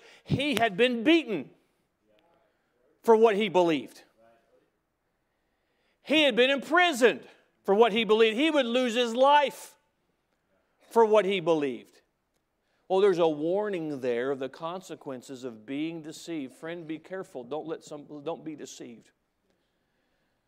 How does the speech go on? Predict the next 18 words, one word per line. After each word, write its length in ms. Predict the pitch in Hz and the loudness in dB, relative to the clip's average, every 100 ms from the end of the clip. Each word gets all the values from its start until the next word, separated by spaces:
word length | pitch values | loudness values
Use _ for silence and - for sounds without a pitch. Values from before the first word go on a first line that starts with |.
| _ _ _ _ - | _ _ _ _ -6
I 80 | 131 | -4
had 80 | |
not 160 | 165 165 | 0 -2
intended 400 | 147 185 180 147 | -4 -6 -8 -8
to 80 | 135 | -10
say 220 | - 151 | -6 -6
this, 160 | 151 147 | -6 -10
but 120 | 131 | -14
it 100 | - | -14
comes 260 | 165 156 | -12 -12
to 100 | 139 | -10
my 160 | 143 143 | -8 -8
mind. 480 | 143 151 131 123 156 - _ 139 | -6 -4 -4 -6 -12 -18 _ _
Be 140 | 127 208 | -12 -10
careful 480 | - 180 180 196 | -4 -4 -4 -6
of 80 | 156 | -6
what 220 | 147 156 | -6 -8
you 260 | 156 139 131 | -8 -8 -10